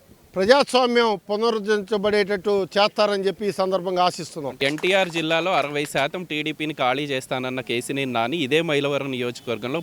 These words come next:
Speaker 2: పదిహేడు గ్రామాలకు ఈరోజు వాటర్ ట్యాంకర్లు ఎంపీ నిధుల నుంచి పంచబోతూ ఉన్నారు. ఆ కార్యక్రమం మైలవరంలో కొనసాగబోతూ ఉంది. ఎన్టీఆర్ స్ఫూర్తితోనే ఈ కార్యక్రమం అని చెప్పి కేసినేని నాని చెప్తున్న మాట.
Speaker 1: అది పూర్తిగా మీరు చెప్పింది వాస్తవం. ఆయన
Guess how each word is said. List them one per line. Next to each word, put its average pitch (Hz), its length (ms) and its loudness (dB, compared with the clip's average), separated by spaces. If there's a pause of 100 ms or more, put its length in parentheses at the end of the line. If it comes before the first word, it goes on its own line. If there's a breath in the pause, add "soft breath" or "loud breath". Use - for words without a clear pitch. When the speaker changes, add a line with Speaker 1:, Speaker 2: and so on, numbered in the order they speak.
Speaker 2:
పదిహేడు 135 380 0
గ్రామాలకు 135 520 -2
ఈరోజు 135 580 -2
వాటర్ 135 320 2
ట్యాంకర్లు 135 460 -4
ఎంపీ 120 280 -4
నిధుల 120 220 -4
నుంచి 120 180 -8
పంచబోతూ 120 540 -6
ఉన్నారు. 110 300 -8 (360 loud breath)
ఆ 113 80 4
కార్యక్రమం 160 540 0
మైలవరంలో 147 500 0
కొనసాగబోతూ 120 680 -4
ఉంది. 95 220 -10 (240 loud breath)
ఎన్టీఆర్ 175 420 2
స్ఫూర్తితోనే 180 600 -4
ఈ 165 100 0
కార్యక్రమం 156 440 -2
అని 143 160 -4
చెప్పి 139 160 -6
కేసినేని 151 460 -2
నాని 131 200 0
చెప్తున్న 135 320 -4
మాట. 107 200 -4 (520)
Speaker 1:
అది 165 220 0
పూర్తిగా 208 500 2
మీరు 196 300 -2
చెప్పింది 202 300 -2
వాస్తవం. 202 600 0 (720 loud breath)
ఆయన 185 240 2